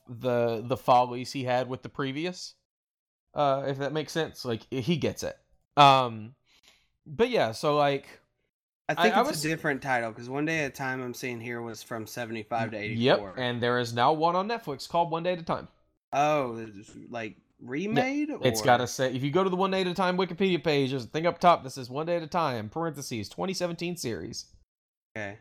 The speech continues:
Speaker 2: I missed that. All right, cool.
Speaker 1: Uh, I don't know if Norman Lear is, like, full-on hands-on, like, creating it, or if he just kinda, like, put his name on it and helped out with it a little bit. Uh, but yeah, it's on Netflix. It's fucking, like,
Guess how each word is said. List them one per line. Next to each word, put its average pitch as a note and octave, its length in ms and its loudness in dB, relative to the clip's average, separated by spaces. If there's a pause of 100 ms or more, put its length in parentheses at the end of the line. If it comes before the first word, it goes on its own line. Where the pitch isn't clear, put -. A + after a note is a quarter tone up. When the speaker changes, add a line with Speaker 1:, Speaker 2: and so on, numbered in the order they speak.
Speaker 2:
I F#2+ 60 -12
missed A2 300 -12
that. F2 360 -10
All A#2 80 -6
right, G#2+ 180 -6
cool. G2 280 -14 (540)
Speaker 1:
Uh, C#3 220 10
I F3+ 100 4
don't A3+ 160 2
know F#3+ 200 2
if D3+ 140 -6
Norman D#3 360 -4
Lear D3 160 -4
is, C3 100 -8
like, B2 160 -6
full-on C3+ 460 -2
hands-on, A#2+ 800 0
like, G#2+ 420 -4 (420)
creating A#2+ 540 0
it, D3+ 240 2
or A#2+ 120 2
if G#2+ 60 0
he A#2+ 80 -6
just A2+ 200 -4
kinda, A#2+ 180 0
like, A#2 160 -2
put C3+ 160 -2
his A#2 160 -4
name A2+ 200 0
on B2+ 120 2
it C3 100 0
and G2 80 -8
helped C3 320 0
out A#2 160 6
with D3 160 -4
it E3+ 60 -4
a F3 40 -4
little F#3+ 160 -2
bit. A3 240 0 (520)
Uh, G#2 460 4 (920)
but C3+ 320 2
yeah, C3 220 4
it's C3 240 0
on C3+ 140 4
Netflix. A2 500 -2
It's - 360 -8 (120)
fucking, G2+ 600 -10 (720)
like, D#3+ 260 8